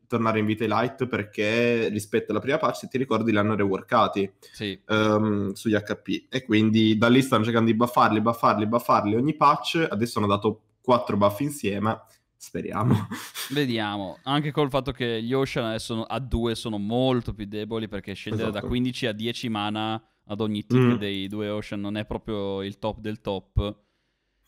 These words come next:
Speaker 2: Eh.
Speaker 1: E si potrebbe pensare che alla fine è un buff da po-, cioè un nerf da poco, perché di solito vai a giocare quattro Ocean,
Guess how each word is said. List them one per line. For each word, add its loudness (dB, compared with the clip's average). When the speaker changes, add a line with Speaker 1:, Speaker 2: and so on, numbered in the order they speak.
Speaker 2:
Eh. -2
Speaker 1:
E 0
si 2
potrebbe 4
pensare 4
che 0
alla 6
fine 2
è 2
un 2
buff 2
da 0
po-, 2
cioè 6
un 6
nerf 0
da 0
poco, 0
perché 0
di 0
solito -2
vai 4
a 4
giocare 0
quattro 2
Ocean, 2